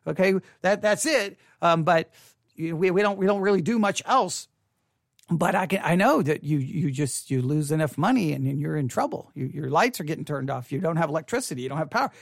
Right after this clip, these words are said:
Your, your internet ministry goes bye-bye, whatever.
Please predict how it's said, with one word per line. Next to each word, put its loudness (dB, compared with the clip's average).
Your, 0
your -2
internet 4
ministry -4
goes -2
bye-bye, -4
whatever. 0